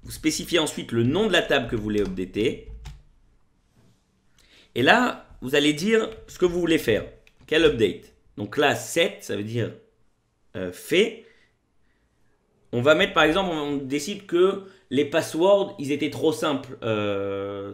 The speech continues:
tous les passwords, on a envie de les mettre plus compliqués. Donc on va dire set password égale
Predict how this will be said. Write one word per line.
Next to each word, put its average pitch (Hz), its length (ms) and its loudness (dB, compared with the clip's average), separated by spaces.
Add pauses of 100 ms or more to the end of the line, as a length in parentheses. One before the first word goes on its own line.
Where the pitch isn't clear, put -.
(120)
tous - 80 -8
les 143 120 2
passwords, 160 440 -2
on 143 100 0
a 135 40 0
envie 131 340 -2
de - 180 -10
les 113 80 0
mettre 120 260 0
plus 160 120 -8
compliqués. 143 580 -4 (380)
Donc - 140 -14
on - 20 -12
va 110 100 2
dire 113 160 -2
set - 440 -4
password 165 640 2 (360)
égale 156 640 6